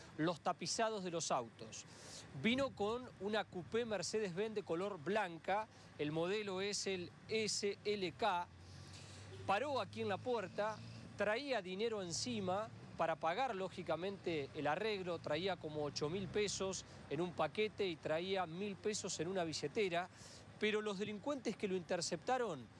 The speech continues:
no les interesaba ese dinero, les interesaba llevarse el auto. Lo tomaron por sorpresa, le hicieron un tiro a corta distancia, el hombre quedó malherido, entre todos los vecinos lo ayudaron para que pudiera resistir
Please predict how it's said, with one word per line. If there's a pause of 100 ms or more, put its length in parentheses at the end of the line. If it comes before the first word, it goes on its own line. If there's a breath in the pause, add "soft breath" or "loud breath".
(260 loud breath)
no
les
interesaba
ese
dinero,
les
interesaba
llevarse
el
auto. (340 loud breath)
Lo
tomaron
por
sorpresa, (380 loud breath)
le
hicieron
un
tiro
a
corta
distancia, (220 loud breath)
el
hombre
quedó
malherido, (200 loud breath)
entre
todos
los
vecinos
lo
ayudaron (300 loud breath)
para
que
pudiera
resistir